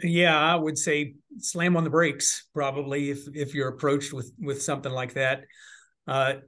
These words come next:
that, those sort of, that strikes me as something that, that is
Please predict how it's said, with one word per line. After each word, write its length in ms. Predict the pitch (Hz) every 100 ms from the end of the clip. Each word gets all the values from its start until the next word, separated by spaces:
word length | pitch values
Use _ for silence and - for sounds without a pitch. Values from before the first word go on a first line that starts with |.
| - 175 - -
that, 240 | 131 190 - - _ _ _ _ _ _ - - _ _ _ _ _ _ _ -
those 240 | 180 240
sort 140 | 330
of, 100 | 302
that 180 | 170 240
strikes 400 | - - 226 220
me 220 | 190 180
as 160 | 156 -
something 480 | 180 170 170 160 151
that, 300 | 135 139 139 - _ _ _ _ 185 170 _ -
that 360 | 170 156 147 - -
is 360 | 165 135 120